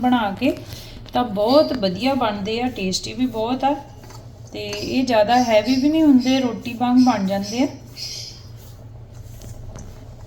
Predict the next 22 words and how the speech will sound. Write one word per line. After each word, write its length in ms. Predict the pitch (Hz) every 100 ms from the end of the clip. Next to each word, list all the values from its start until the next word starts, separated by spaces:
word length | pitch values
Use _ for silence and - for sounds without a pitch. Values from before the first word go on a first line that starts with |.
| - - - - - - - - -
ਇਹ 120 | - -
ਸਾਰੇ 400 | 220 202 214 254
ਆਪਾਂ 220 | 247 220
ਚੰਗੀ 260 | 214 208 208
ਤਰ੍ਹਾਂ 260 | 226 233
ਜੀ 140 | 233 240
ਮਿਕਸ 320 | 220 208 -
ਕਰ 200 | - 214
ਲਿਆ 200 | 190 190 220
ਵਿੱਚ 260 | 254 254
ਆਟੇ 280 | 247 233 247
ਦੇ। 140 | 240 320 - - - - - - - - - - - - - - - - - -
ਤੇ 100 | 220
ਹੁਣ 280 | 220 247 269
ਜਿਹੜੀ 300 | 262 247 247
ਇੱਕ 140 | 233 -
ਕੌਲੀ 300 | 254 247 247
ਦਾਲ 380 | 202 190 190 240
ਆਪਣੇ 320 | 240 - 185 190
ਕੋਲ 160 | 196
ਬਚੀ 280 | 185 175 208
ਸੀ, 240 | - 285